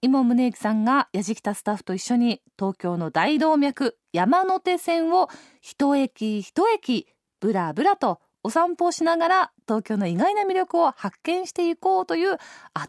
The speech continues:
トホームな企画です。新橋からスタートした旅も今回で十九回目。時計回りに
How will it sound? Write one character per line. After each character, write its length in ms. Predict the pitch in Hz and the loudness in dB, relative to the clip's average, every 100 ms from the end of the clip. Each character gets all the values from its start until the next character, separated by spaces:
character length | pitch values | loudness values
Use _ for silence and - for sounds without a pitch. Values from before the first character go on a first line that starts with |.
| - | -6
ト 100 | 202 | -4
ホ 160 | 202 | -2
ー 20 | 185 | -2
ム 100 | 190 | -2
な 140 | 247 | -2
企 140 | - - | -4 -8
画 180 | 214 | -4
で 260 | 202 190 214 | -2 -2 -4
す。 180 | 202 - _ - - - - _ _ _ | -8 -18 _ -20 -20 -20 -20 _ _ _
新 260 | - - 415 466 440 | -12 -4 -2 2 0
橋 60 | - | 0
か 100 | 381 | 2
ら 140 | 349 320 | 2 2
ス 80 | |
タ 140 | - 339 | 0 0
ー 40 | |
ト 120 | 330 | 0
し 80 | 311 | -2
た 120 | 320 | -2
旅 240 | 311 311 349 | 0 0 4
も 240 | 370 - - - | 4 2 -4 -6
今 240 | 220 214 | -2 -2
回 220 | - 185 | -2 -4
で 260 | 185 202 - _ - | 0 0 -2 _ -4
十 320 | 196 339 415 | 2 2 2
九 300 | - 349 330 | 0 0 0
回 280 | - 269 233 | -2 0 0
目。 220 | 226 - _ _ - | 0 -4 _ _ -10
時 180 | 196 - | -8 -2
計 200 | 240 220 | 0 0
回 280 | 220 202 | 0 0
り 100 | 185 | -2
に 320 | 185 254 277 | 0 0 0